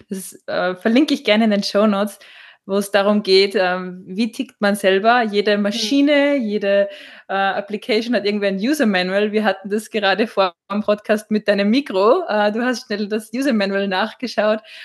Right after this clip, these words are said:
Speaker 1: Und da geht's darum, wie tickt man selber, damit
Speaker 2: Mhm.
Speaker 1: der Gegenüber oder der Kollege, die Kollegin einem besser, ja, mit, mit einem besser zusammenarbeitet, einem besser kennenlernt.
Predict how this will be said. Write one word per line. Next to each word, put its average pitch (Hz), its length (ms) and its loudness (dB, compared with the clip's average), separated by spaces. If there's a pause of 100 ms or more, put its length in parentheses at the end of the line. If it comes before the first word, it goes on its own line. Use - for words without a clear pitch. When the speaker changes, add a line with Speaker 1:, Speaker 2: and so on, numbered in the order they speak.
(260)
Speaker 1:
Und 196 540 -2
da 196 120 2
geht's 196 240 -6
darum, 196 460 -6 (100)
wie 214 320 -4
tickt - 240 -18
man 196 140 -6
selber, 208 400 0
damit 196 280 -6
Speaker 2:
Mhm. 240 40 -6
Speaker 1:
der 190 340 0
Gegenüber 214 600 0
oder 196 100 -2
der 185 120 -4
Kollege, 202 520 -2
die 202 140 -10
Kollegin 214 640 0 (340)
einem 196 240 -2
besser, 185 640 0 (840)
ja, 277 460 -2
mit, - 260 -2
mit 214 140 2
einem 214 160 0
besser 220 220 -2
zusammenarbeitet, 185 840 0
einem 185 200 -8
besser 202 240 -6
kennenlernt. 170 680 -4